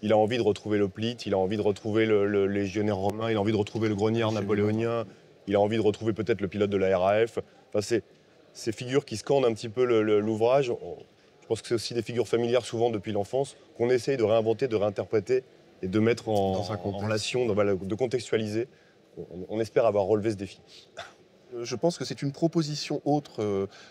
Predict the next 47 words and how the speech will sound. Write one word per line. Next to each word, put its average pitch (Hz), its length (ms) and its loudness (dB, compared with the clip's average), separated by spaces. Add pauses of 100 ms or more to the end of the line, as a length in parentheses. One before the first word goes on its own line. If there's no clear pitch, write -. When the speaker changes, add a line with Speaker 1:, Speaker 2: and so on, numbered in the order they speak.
(180)
Speaker 2:
euh, 90 380 -2
par 95 160 -4
rapport 98 180 -2
aux 101 120 -4
ouvrages 107 260 -2
qui 98 60 -4
existent 95 240 -6
déjà. 127 240 -2
Alors, 101 140 -2
les 82 160 -16
ouvrages 90 300 -6
classiques, 104 580 -8
euh, 87 120 -8 (440)
euh, 50 200 -10 (520)
un - 40 -14
petit - 180 -12
peu, 107 140 -4
peut-être 101 320 -2
un 107 80 0
peu 110 140 4
arides 110 280 2
pour 98 160 -2
un 101 40 -2
certain 98 260 0
lectorat, 113 500 0
et, 113 220 -4 (500)
ou 123 80 -6
les 117 160 0
atlas, 147 400 0
au 98 40 -16
contraire, 107 440 -2
qui - 120 -16
sont, - 200 -10
euh, - 520 -10
très 123 200 0
intéressants, 113 640 2
mais 117 100 -2
bon, 104 160 -4
qui, - 140 -16
voilà, 101 160 -10
qui - 160 -18
ont - 20 -20
un - 540 -20 (120)
certain - 340 -6
nombre 101 180 -2
de 98 60 -4
cartes. 151 280 -4